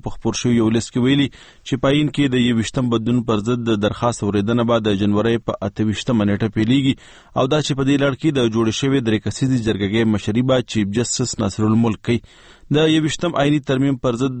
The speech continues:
درخواست لاهور های کورټ بار اسوسییشن جمع کړی و. د یوویشتم آئیني ترمیم تر مخه پوځي عدالتونه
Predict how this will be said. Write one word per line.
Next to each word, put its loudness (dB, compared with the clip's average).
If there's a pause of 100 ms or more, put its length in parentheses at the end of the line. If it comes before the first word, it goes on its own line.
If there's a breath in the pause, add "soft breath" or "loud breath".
درخواست -2
لاهور 0
های 0
کورټ 0
بار 0
اسوسییشن -2
جمع 0
کړی 2
و. 2 (540 loud breath)
د 2
یوویشتم -2 (120)
آئیني 2 (120)
ترمیم 0
تر 2
مخه -2 (140)
پوځي 2
عدالتونه 0